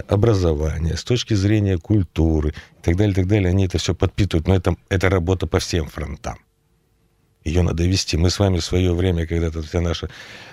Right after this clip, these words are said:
общественность очень критично восприняли культурную революцию господина Чуркунова, да? Культурная столица Европы. А вот ее и не стало, и не стало интересно.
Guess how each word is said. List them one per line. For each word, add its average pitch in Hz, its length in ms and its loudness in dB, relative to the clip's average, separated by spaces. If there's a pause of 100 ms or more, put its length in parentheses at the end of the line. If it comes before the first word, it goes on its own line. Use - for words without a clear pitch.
(180)
общественность 82 760 0 (520)
очень 85 440 0
критично 95 500 2
восприняли 78 600 0
культурную 78 580 0
революцию 80 560 0
господина 78 460 -2
Чуркунова, 73 640 -2
да? 104 200 -2 (760)
Культурная 78 460 0
столица 82 480 -2
Европы. 82 420 2
А 107 40 4
вот 120 200 0
ее 120 140 2
и 117 40 2
не 113 100 2
стало, 107 320 0
и 80 100 -2
не 82 120 -2
стало 87 320 0
интересно. 78 560 -10